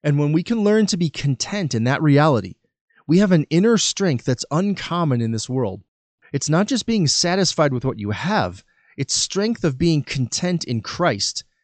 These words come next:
and in what he has done for you and what it means for your soul. When you have that kind of contentment,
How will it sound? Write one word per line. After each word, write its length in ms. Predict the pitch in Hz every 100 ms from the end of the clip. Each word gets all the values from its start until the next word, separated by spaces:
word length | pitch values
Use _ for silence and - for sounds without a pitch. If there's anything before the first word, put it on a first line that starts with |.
| _ -
and 80 | 139
in 80 |
what 160 | 135 135
he 280 | 117 190 220
has 220 | 196 127
done 340 | 101 151 196
for 120 | 196 143
you 320 | 98 92 - _ _
and 160 | 131 139
what 140 | 185
it 80 | 202
means 520 | 175 208 170 127 - - _
for 140 | 131
your 160 | 120 123
soul. 500 | - 120 104 87 _ _ _ _ _
When 160 | 123 127
you 80 | 127
have 340 | 135 135 107
that 300 | 139 233 240
kind 300 | - 185 180
of 100 | 139
contentment, 640 | - 131 - 185 107 90